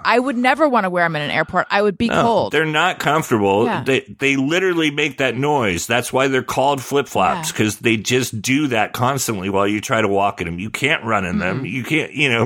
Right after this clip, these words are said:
Speaker 2: like, why?
Speaker 1: Yeah.
Speaker 2: I don't get it. Like, wear the Van slip-on. I won't do that. I wear Van slip-ons at home, but I don't wanna be barefoot at the airport, so I won't wear the Van slip-on.
Speaker 1: Right.
Speaker 2: But, I mean, there's so many other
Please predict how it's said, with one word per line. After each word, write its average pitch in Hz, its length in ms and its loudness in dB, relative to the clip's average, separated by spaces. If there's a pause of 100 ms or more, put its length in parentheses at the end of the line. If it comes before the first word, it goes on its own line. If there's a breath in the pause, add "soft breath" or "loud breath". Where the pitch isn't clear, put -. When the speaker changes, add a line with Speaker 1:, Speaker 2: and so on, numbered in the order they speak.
Speaker 2:
like, 123 200 0
why? 127 640 2
Speaker 1:
Yeah. 156 440 -2
Speaker 2:
I - 100 -6
don't 131 440 -2
get 156 260 0
it. 123 160 0 (580 loud breath)
Like, - 280 -2 (160)
wear 165 320 2
the 175 80 0
Van 156 340 0
slip-on. 117 640 0
I 143 140 2
won't 139 320 -2
do 127 180 2
that. 147 340 0
I 113 120 2
wear 156 180 2
Van 123 300 0
slip-ons 123 440 0
at 92 100 2
home, 101 420 0 (420 loud breath)
but 101 80 -4
I 123 100 2
don't 156 140 0
wanna 131 160 2
be 117 140 0
barefoot 117 480 0
at 87 140 -4
the 95 120 0
airport, 90 460 -2
so 95 100 -4
I 101 80 2
won't 120 280 -2
wear 110 260 0
the 104 100 -6
Van 98 260 -2
slip-on. 123 400 -2
Speaker 1:
Right. 175 200 0
Speaker 2:
But, 98 120 2
I 98 60 0
mean, 104 320 0 (960 loud breath)
there's 110 180 0
so 139 160 0
many 123 280 2
other 107 480 2